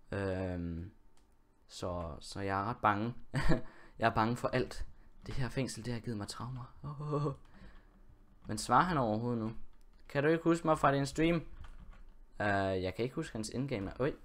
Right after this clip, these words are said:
Er der noget weed? <laughs> Det er det eneste, man tænker på. Okay.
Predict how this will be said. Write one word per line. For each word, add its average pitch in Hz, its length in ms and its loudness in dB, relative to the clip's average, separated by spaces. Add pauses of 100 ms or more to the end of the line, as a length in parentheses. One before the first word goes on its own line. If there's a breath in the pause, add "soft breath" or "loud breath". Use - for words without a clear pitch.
(2000)
Er 101 60 -4
der 98 80 -2
noget 123 200 0
weed? 147 220 -2 (600)
<laughs> - 680 0
Det 143 160 8
er 135 40 10
det 127 140 6
eneste, 113 280 -4
man 101 180 -6
tænker 92 280 -6
på. - 220 -8 (960 soft breath)
Okay. 196 400 2